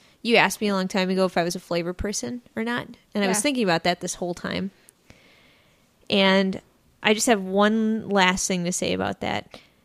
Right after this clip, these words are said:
Speaker 1: So I think my, my actual cooking is much like my art making. And even though this is kind of out of, out of the digestive tract context that we were just talking about,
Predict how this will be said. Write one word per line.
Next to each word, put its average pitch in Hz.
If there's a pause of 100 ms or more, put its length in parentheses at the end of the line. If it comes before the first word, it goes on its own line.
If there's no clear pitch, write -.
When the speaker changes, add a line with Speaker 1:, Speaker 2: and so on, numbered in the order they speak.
(160)
Speaker 1:
So 208 (500)
I 220
think 254
my, 190 (140)
my 180
actual 185
cooking 247
is 185
much 180
like 180
my 160
art -
making. 196 (1120)
And 170 (840)
even 208
though 196
this 185
is 180
kind 196
of 185
out 175
of, 170
out 180
of 175
the 170
digestive 170 (240)
tract -
context 202
that 220
we 190
were 180
just 180
talking 175
about, 190